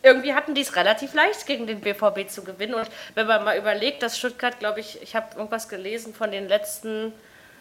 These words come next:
ziemlich vielen Heim-, Heimspielen auch gegen den B V B eigentlich alle fast verloren hat und auch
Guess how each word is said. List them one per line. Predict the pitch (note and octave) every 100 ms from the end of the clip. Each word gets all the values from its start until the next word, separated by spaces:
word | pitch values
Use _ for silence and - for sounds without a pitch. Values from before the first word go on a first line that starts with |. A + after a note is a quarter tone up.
| - - _ _ _ -
ziemlich | D4 C#4 C4+ -
vielen | C4+ C#4 A#3+ G#3+
Heim-, | A3+ A#3 G3+
Heimspielen | A#3 D#4 - - A#3 A#3+
auch | G#3+ -
gegen | A#3+ G#3+
den | A#3 A#3 - -
B | B3+
V | C4 A3+
B | A3+ A#3+ C4+ - -
eigentlich | - A#3 A#3 A3+ - -
alle | G3+ A#3
fast | A#3+ A#3 A3+ -
verloren | A3 G3+ G#3+ B3+
hat | C#4+ -
und | A3+ -
auch | F3+